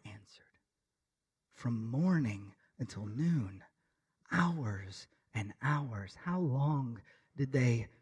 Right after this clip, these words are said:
call out before they started to get a little bit embarrassed, I wonder? Calling out over and over and over again. And it says they limped around the altar that they had made. And that word limp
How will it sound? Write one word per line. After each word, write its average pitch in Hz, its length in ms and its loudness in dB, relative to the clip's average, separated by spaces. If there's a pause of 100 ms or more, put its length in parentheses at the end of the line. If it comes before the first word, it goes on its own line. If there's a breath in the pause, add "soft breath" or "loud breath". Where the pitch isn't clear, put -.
(160)
call 165 460 4
out 139 420 2
before 131 260 -2
they 123 120 2
started 139 420 0
to 120 60 -12
get 135 220 0
a 120 80 -4
little 151 220 0
bit 131 280 -4 (220)
embarrassed, 110 840 -4
I 120 100 -4
wonder? 104 460 -10 (840)
Calling 185 320 8
out 175 240 4 (280 loud breath)
over 160 680 10
and 156 300 2
over 175 480 6
and 139 160 2
over 180 300 6
again. 135 440 0 (220 soft breath)
And 190 120 8
it 185 100 4
says 208 280 4
they 180 200 10
limped 185 680 8 (100)
around 175 680 4
the 139 180 -6
altar 165 680 0 (100)
that 139 160 -20
they 165 200 0
had 120 240 -6 (120)
made. 143 360 -2
And 113 80 -12
that 143 160 -10
word 147 200 0
limp 156 320 2